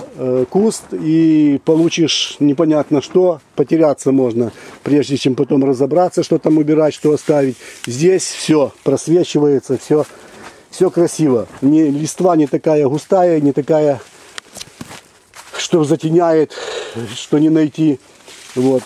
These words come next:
э, ну вот как-то так это все выглядит. Значит, э, по, по созреванию ягоды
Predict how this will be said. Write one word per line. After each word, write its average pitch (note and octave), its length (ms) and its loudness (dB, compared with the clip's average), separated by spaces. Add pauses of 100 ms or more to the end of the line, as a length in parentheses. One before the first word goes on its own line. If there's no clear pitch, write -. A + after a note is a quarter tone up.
э, B2 440 0 (1400)
ну D#3 140 4
вот F3+ 240 2
как-то D#3+ 280 -2
так C3 240 -2
это A#2+ 180 -6
все - 180 -2
выглядит. D3 460 0 (1000)
Значит, C3 560 -2
э, C#3 320 2 (100)
по, D#3+ 440 2 (1400)
по C#3 300 0 (680)
созреванию E3 800 2
ягоды D3+ 640 0